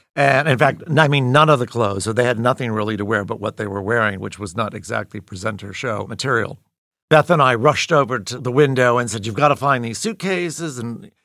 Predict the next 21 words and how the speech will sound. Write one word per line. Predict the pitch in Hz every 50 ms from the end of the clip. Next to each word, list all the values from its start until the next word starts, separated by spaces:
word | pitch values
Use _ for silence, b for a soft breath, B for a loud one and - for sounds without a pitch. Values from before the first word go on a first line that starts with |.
| _ _ _
she | - 147
said, | 110 139 160 175
"Oh, | 190 175
we'll | 156 170
do | 127 107 160 170
it." | 170 160
And | 135 123
we | 117 117
went | 113 - - 165 139 151 127
to | 131
the | 120 139 117
hotel, | 117 120 113 - 139 156 165 160 151 147 139 120
and | 110 110 107 b b b b b _ -
Beth | 95 156 156 - -
and | 156 139
I, | 127 123
not | 123 131 - 160 - -
trusting | - 135 123 110 - - - 113 107 104 104 107 -
the | 107 107 104 101 107 - -
airline, | 110 107 107 101 98 101 107 - - 107 110 127 127 - _ -
it | 113 -